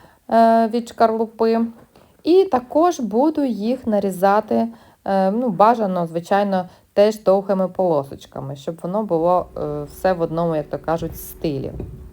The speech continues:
Висипаємо це ми в глибоку миску. Е, яйця, наші серця варені.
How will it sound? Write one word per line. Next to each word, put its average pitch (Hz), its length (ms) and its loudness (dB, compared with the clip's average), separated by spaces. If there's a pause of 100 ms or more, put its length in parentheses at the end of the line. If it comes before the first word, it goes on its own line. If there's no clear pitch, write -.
(540)
Висипаємо 214 680 0
це 196 200 -4
ми 180 300 -2
в 170 40 -6
глибоку 165 540 0
миску. 151 560 -4 (880)
Е, 190 520 0 (160)
яйця, 202 760 4 (240)
наші 190 540 -2
серця - 560 2
варені. 285 580 0